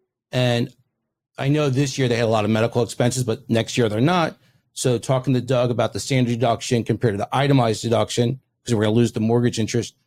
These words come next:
And we were able to realize there was no harm by paying off the mortgage. So just that collaboration with our professional recommendations and then pass it through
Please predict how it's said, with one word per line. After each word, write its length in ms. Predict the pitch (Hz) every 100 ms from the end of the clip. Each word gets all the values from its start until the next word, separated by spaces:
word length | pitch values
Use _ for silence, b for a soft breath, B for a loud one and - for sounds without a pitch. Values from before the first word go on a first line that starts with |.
| _ _ _ _ _ -
And 320 | 120 117 113
we 60 | 127
were 160 | 123
able 400 | 127 131 123 117
to 60 | -
realize 420 | 131 143 123 120
there 80 | 120
was 180 | 117 110
no 280 | 127 127 127
harm 480 | 135 127 127 127 - _ -
by 140 | 107
paying 300 | 104 139 123
off 160 | 117 -
the 80 | 117
mortgage. 560 | 123 123 104 113 - _ _ _ _ -
So 400 | 120 120 110 -
just 180 | - 170
that 260 | 175 131 -
collaboration 1040 | - 131 151 127 127 151 - 127 117 107
with 240 | 131 131 _ b b b -
our 280 | 135 165
professional 720 | 151 _ - 123 151 135 135 117
recommendations 840 | 127 127 117 113 135 139 180 170 -
and 120 | 123
then 140 | 127 123
pass 320 | 120 120 135
it 140 | 131
through 520 | - 135 160 143 127